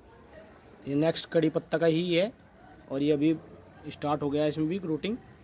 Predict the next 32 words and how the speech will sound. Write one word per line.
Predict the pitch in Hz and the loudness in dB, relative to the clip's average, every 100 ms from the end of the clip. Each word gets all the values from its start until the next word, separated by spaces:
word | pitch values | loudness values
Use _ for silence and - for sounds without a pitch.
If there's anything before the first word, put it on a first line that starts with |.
| - - - - - - - - - - - - - - 113 | -20 -20 -20 -20 -20 -20 -20 -20 -20 -20 -20 -20 -20 -16 -10
और | 117 117 135 | -10 -12 -8
ग्रो | 131 139 | -2 -2
कर | 139 117 | -2 -4
रहा | 110 | -6
है | 101 | -8
ये | |
भी। | 92 | -12
इसके | 95 - 160 160 | -14 -6 0 2
साथ | 160 | 2
साथ | 151 165 | 0 0
मैंने | 160 165 170 | 2 4 4
एक | 165 | 2
और | 156 | 2
rain | 151 156 | 2 2
lily | 156 160 | 2 2
का | 165 | 2
लगाया | 160 160 156 | 2 4 4
हुआ | 156 202 | 2 0
है, | - - 135 - | -4 -16 -18 -10
ये | 143 139 - - | -10 -10 -18 -12
rain | 143 143 | -2 2
lily | 151 147 151 | 2 2 4
का | 160 | 4
ही | 156 | 4
है, | 170 208 - - - - - | 0 -2 -14 -20 -20 -20 -12
और | 131 139 | -4 -2
इसके | 135 147 | -2 -2
साथ | 147 | 0
ये | 156 | 2
marigold | 160 143 139 127 117 104 | 4 4 2 0 -4 -6
भी | 104 | -10
है। | 98 | -12